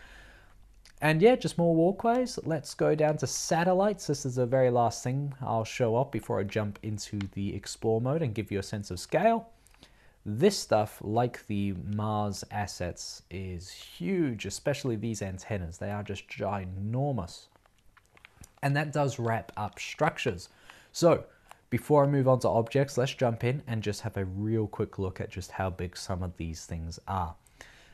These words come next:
Also, I'll also show you any sort of details I notice, because I know a lot of you guys are interested in all the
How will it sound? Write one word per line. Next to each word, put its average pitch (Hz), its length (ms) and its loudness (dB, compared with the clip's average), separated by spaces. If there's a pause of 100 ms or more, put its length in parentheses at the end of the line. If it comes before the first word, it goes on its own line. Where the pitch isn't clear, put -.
Also, 156 400 8
I'll 143 160 10
also 151 320 6
show 135 180 2
you 120 180 4
any 117 220 0
sort 104 220 -2
of 92 160 -4
details 131 580 2
I 123 80 2
notice, 123 380 2
because 110 260 -4
I 113 60 2
know 110 180 2
a - 40 2
lot 101 180 2
of 92 120 -2
you 95 120 -2
guys 92 340 -2 (540)
are 95 120 -2
interested 87 580 -2
in 90 180 -8
all 92 260 -6
the 87 320 -4